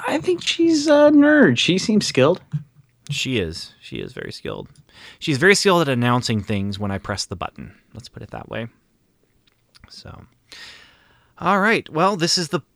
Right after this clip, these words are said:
Speaker 2: point in time in the episode when we do a Netflix series where we will play our feedback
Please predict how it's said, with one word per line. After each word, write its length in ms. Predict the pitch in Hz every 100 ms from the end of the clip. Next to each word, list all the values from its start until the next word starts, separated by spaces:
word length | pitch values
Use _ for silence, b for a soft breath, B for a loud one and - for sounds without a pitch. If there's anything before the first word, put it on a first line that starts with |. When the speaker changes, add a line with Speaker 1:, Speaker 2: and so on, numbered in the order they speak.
| _ -
Speaker 2:
point 240 | 170 160
in 80 | 151
time 340 | 160 170 185
in 80 | 147
the 120 | 127
episode 500 | 147 165 - 180 180
when 140 | 147 127
we 80 |
do 120 | 117 120
a 60 |
Netflix 520 | 131 123 147 - -
series 640 | - - 180 190 202 190 147
where 260 | 135 127
we 280 | 120 139 143
will 360 | 135 135 131 127
play 540 | - 147 156 151 147
our 560 | 139 127 123 120 117 87
feedback 1000 | - - - 214 220 160 180 175 -